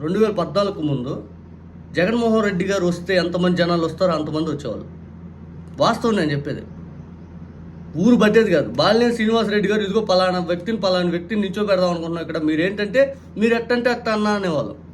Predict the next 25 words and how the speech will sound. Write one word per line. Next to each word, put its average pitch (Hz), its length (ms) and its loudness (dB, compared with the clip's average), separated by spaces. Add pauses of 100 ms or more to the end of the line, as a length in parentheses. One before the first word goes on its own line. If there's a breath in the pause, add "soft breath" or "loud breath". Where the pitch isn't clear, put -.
(1400)
ఆయన 185 120 -2
చరిష్మా 240 500 0
ఒకప్పుడు 208 320 -2
అట్లా 202 200 0
నడిచింది. 170 440 -2
మరి 151 260 0
ఎందుకో 220 380 2
చేతులారా 220 540 -2
ఆయనే 214 200 2
చేసుకున్నాడు, 175 560 -2 (1040)
ఆయనే 220 220 4
చేసుకున్నాడు 233 600 0
చేతులారా. 208 380 2
ఈరోజు 214 400 4
ఆయన్ని 208 520 0
ఈ - 20 -8
పరిస్థితిలో 202 540 -4
చూసి 180 260 -6
మాత్రం 170 280 -6
ఎవరికేం 208 280 -4
బాధే. 185 300 -2 (1000 loud breath)
ఆయన్ని 175 300 4
ఇన్ని 180 160 4
రోజులు 214 300 4
మేము 202 180 2